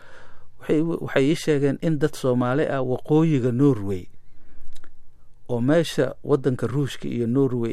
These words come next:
ay ka leeyihiin xuduud, oo ah meesha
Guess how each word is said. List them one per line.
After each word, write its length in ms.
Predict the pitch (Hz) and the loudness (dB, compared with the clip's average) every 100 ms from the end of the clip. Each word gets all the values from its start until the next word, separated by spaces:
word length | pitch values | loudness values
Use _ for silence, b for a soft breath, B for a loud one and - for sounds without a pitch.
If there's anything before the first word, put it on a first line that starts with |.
| 104 | -4
ay 60 | 107 | -4
ka 180 | - | 0
leeyihiin 400 | 131 123 95 107 - | 2 2 0 -4 -6
xuduud, 380 | 92 87 104 95 - b b b b b b b b - | -6 -6 -8 -10 -14 b b b b b b b b -4
oo 140 | 139 | -2
ah 120 | - 156 | 0 0
meesha 380 | 156 196 - | 0 0 -4